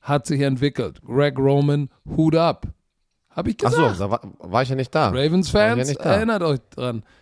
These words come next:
Speaker 1: Ich hab gesagt, "Hut ab." Das war, das war ein Zeichen, hey,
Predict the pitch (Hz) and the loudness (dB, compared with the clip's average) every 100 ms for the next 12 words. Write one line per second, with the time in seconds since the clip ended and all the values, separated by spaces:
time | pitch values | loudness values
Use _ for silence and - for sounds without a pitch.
0 | _ 156 170 175 175 143 127 185 240 247 | _ -8 -2 2 4 4 4 4 2 0
1 | _ - 165 170 - - _ _ _ _ | _ -2 0 0 -6 -20 _ _ _ _
2 | 165 180 - 175 170 165 160 - _ _ | -2 0 0 2 4 4 0 -6 _ _
3 | _ _ _ 139 143 - 151 147 139 - | _ _ _ -8 -8 -2 0 0 0 -2
4 | 147 147 127 143 143 127 127 143 | -2 0 -2 -4 -4 -4 -4 -4